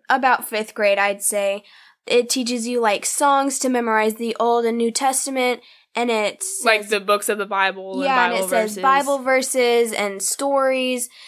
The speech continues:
Speaker 1: and, and just a really cool, fun way. So, yeah, we really like that one, too.
Speaker 2: Uh, the last one that we have is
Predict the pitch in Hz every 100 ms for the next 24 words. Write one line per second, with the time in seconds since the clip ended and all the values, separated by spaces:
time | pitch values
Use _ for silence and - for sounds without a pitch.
0 | - - 247 233 - 262 240 254 - 254
1 | 240 233 233 240 220 208 - 220 208 196
2 | 190 180 185 - 214 196 185 _ _ _
3 | 226 202 202 202 202 196 180 180 185 185
4 | - 82 - - - - _ _ _ _
5 | _ _ - 240 240 254 311 - 359 339
6 | 294 294 254 233 226 240 240 233 220